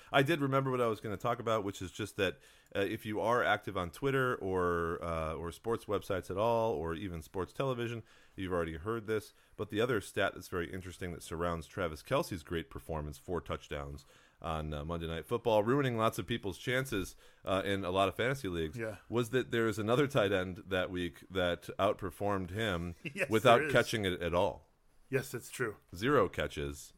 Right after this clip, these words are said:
Speaker 2: Yes.
Speaker 1: More points.
Speaker 2: Nine, nine carries
Speaker 1: <laughs>
Speaker 2: for over a hundred yards and three touchdowns,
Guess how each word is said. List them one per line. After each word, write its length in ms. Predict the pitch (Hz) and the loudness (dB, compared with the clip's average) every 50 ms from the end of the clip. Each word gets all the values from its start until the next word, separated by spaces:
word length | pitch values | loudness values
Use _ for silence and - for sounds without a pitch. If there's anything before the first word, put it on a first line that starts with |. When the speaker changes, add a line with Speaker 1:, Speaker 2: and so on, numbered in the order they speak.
| _ _ - | _ _ -6
Speaker 2:
Yes. 320 | 131 120 110 101 - - | -4 -4 -4 -6 -10 -4
Speaker 1:
More 160 | 92 95 92 87 | 0 0 0 2
points. 320 | - 82 71 65 - - - | 0 -4 -4 -4 -10 -14 -6
Speaker 2:
Nine, 480 | 131 123 123 131 131 131 131 131 135 139 - - - - - - | 0 2 4 4 4 2 -2 -4 -6 -8 -10 -18 -20 -20 -14 -6
nine 340 | 123 123 127 147 165 180 175 | 0 2 2 2 2 0 -4
carries 520 | - - 135 135 143 139 139 139 139 139 | 0 2 4 4 4 4 2 2 0 -4
Speaker 1:
<laughs> 20 | |
Speaker 2:
for 200 | - - 127 123 | -4 -2 -2 0
over 200 | 120 120 120 131 | 0 0 0 -2
a 60 | 127 120 | -2 0
hundred 220 | 127 127 127 127 | 0 -2 -2 -2
yards 360 | 127 127 123 123 120 117 113 | 0 0 0 0 -2 -2 -6
and 80 | 110 107 | -14 -10
three 160 | - 135 127 | -8 -8 -8
touchdowns, 640 | - 117 113 110 - - 107 104 104 104 104 104 | -6 -8 -10 -10 -8 -10 -10 -8 -10 -12 -14 -16